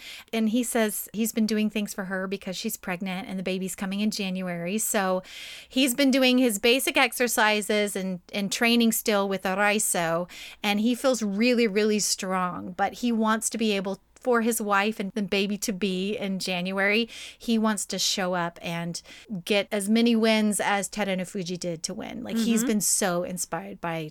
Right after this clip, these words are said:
Speaker 1: Terunofuji, which is cool. I like to see wrestlers complimenting essentially their competitors, you know? I
Speaker 2: Mm-hmm.
Speaker 1: like that.
Speaker 2: Well, and I also feel like this is where Terunofuji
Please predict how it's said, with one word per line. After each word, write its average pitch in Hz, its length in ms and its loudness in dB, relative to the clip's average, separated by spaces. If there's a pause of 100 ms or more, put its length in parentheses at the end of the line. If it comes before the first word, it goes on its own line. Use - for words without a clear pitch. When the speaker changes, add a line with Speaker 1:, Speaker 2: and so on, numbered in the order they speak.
Speaker 1:
Terunofuji, 170 640 -8
which 285 160 0
is 453 120 2
cool. 339 520 2
I 339 100 4
like 415 260 2
to 320 120 -2
see 269 400 2
wrestlers 240 440 0
complimenting 226 680 2 (540)
essentially 269 580 2
their 208 380 2 (100)
competitors, 208 960 0
you 226 160 -2
know? 226 280 4
I 233 80 0
Speaker 2:
Mm-hmm. 214 120 2
Speaker 1:
like 240 240 2
that. - 340 -10
Speaker 2:
Well, 294 160 2
and 392 100 4
I 381 100 4
also 370 200 0
feel 320 200 0
like 254 220 2
this 240 120 -4
is 277 140 -4
where 208 180 2
Terunofuji 180 680 -2